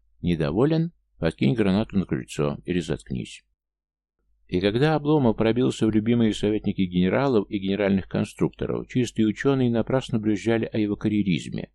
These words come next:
Он пробился не в начальники, он пробивался в творцы истории. И кому же было, как не Обломову, объединить в своем интеграле, сам-то он понимает, что название пошловато, но для газетчиков в самый раз, так сказать, науку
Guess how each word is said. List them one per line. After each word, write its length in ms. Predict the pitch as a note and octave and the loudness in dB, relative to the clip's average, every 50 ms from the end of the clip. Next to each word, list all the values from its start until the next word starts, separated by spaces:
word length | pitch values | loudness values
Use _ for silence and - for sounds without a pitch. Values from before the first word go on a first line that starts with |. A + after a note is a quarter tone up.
| _ _ _ _ _ _ | _ _ _ _ _ _
Он 140 | - C3+ C3 | 0 0 2
пробился 440 | D3+ D3+ D3 D3+ D3 - - C#3+ | 0 0 0 0 0 0 0 0
не 120 | C#3+ C#3+ C#3 | 0 0 2
в 40 | C#3 | 2
начальники, 680 | C#3+ C#3+ C#3+ - - C#3+ A#2 E2+ D2 C2+ B1+ - - - | 0 0 -2 -2 -2 0 2 2 2 0 -2 -2 -4 -2
он 160 | - F#2+ F2+ | 0 0 0
пробивался 480 | - F#2+ F2 F2+ F#2+ G#2+ G#2 - G2 | 0 0 2 2 2 2 2 0 -2
в 60 | F#2 - | -4 -2
творцы 460 | - E2+ D#2+ - - - - F2+ E2+ | -2 -2 -2 -2 -4 -2 -2 -2 -2
истории. 580 | D#2+ - - - B1+ - - - - - - _ _ _ _ _ _ _ _ _ _ _ _ _ _ _ _ _ _ _ _ _ _ _ _ | -2 -4 -4 -4 -4 -4 -4 -6 -10 -12 -14 _ _ _ _ _ _ _ _ _ _ _ _ _ _ _ _ _ _ _ _ _ _ _ _
И 100 | - - | -8 -6
кому 300 | - - A#2+ C#3 F3 F#3 | 0 4 4 6 6 6
же 100 | E3+ E3+ | 4 4
было, 260 | E3 D#3+ E3 D#3 D#3 D3 | 2 4 4 2 2 2
как 200 | C#3 C3+ - - | 0 0 0 0
не 120 | C3+ C3 | 0 0
Обломову, 640 | C3+ C3+ C3 C3 B2+ B2+ G#2 F2 C#2+ B1 B1 A#1+ - | 0 0 0 2 4 4 6 4 4 2 0 -2 -2
объединить 500 | - E2 D#2 F2 F2 F#2 A2 A#2 A2 - | -2 -4 -2 -2 -2 0 0 0 0 -2
в 40 | - | -2
своем 300 | - F#2 F#2 F#2+ - F2+ | 0 0 2 2 2 0
интеграле, 640 | E2+ D2+ - - D#2 E2+ G#2+ C#3 D#3 E3 C3+ F#2+ | -2 -2 -2 -2 0 0 0 2 2 2 0 0
сам-то 420 | E2+ - - A2+ G#2 G2 F2 G2 F#2+ | 0 0 0 0 0 0 0 0 0
он 100 | F#2+ - - - | 0 0 -2 -2
понимает, 420 | - G2 G2 G2+ A#2+ C#3+ C#3+ A#2 - | 0 2 2 2 2 2 0 -2 -2
что 180 | - - E2+ | -4 -4 -4
название 380 | E2 D#2+ D2+ E2 E2 E2+ E2+ E2 | -4 -2 -2 0 0 0 0 -2
пошловато, 760 | - - - - - - A#2 G#2 C#2+ B1+ - - - - - _ _ _ - | -2 -4 -6 -2 -2 0 0 0 0 -2 -4 -8 -12 -14 -16 _ _ _ 0
но 140 | G2 F#2+ | 2 2
для 120 | F2 F#2+ F2+ | 2 2 2
газетчиков 640 | G2 F#2+ F#2 E2 E2+ D2+ - - - - - C2 - | 2 2 2 2 0 -2 -2 -6 -8 -6 -6 -6 -4
в 40 | |
самый 260 | - C#2+ C#2+ D2 D#2 D#2+ | -4 -4 -2 0 0 0
раз, 280 | D#2 A#1+ - - - - - _ _ _ _ _ _ _ _ _ _ _ _ _ _ | -2 -4 -6 -8 -14 -20 -20 _ _ _ _ _ _ _ _ _ _ _ _ _ _
так 140 | - E2+ E2 | -4 -4 -4
сказать, 380 | - - - D#2+ F2 E2 - - | -4 -6 -4 -2 -2 -2 0 0
науку 580 | G#2 G#2+ F#2+ D2 - - - - - - _ | 2 2 2 2 0 -4 -10 -12 -12 -14 _